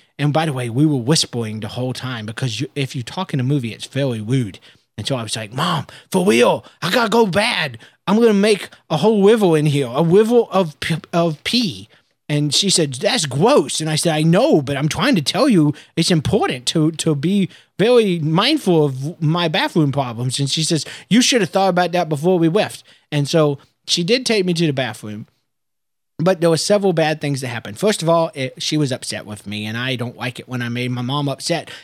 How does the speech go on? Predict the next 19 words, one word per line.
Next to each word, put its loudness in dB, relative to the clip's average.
Second, -2
I 2
missed 2
part -2
of 0
the 2
movie. 0
And -2
third, 4
when 4
we 2
left, 0
we 0
had 0
to 2
walk -2
down 0
the 0
aisle, -2